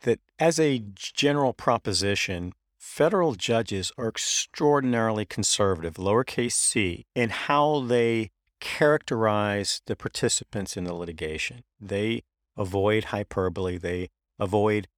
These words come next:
expressing opinions on the wisdom of the positions that, that have been taken, or even the wisdom of the suit in the first instance.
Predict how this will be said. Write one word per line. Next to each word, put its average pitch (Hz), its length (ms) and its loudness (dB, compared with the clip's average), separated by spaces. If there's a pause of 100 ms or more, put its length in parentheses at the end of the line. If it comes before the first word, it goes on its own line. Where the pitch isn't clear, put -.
(120)
expressing 107 600 -2
opinions 98 640 -4
on 90 360 -4 (360)
the 98 140 -6
wisdom 113 640 2
of 95 480 -4
the 92 200 0
positions 98 720 -2
that, 92 160 -6 (100)
that 92 180 -6
have 92 100 -6
been 90 140 -8
taken, 101 380 -4
or 107 140 0
even 147 200 0
the 127 60 2
wisdom 123 400 2
of 110 140 -2
the 107 100 -2
suit - 400 0
in 110 100 -2
the 101 80 -2
first - 500 0
instance. - 680 -4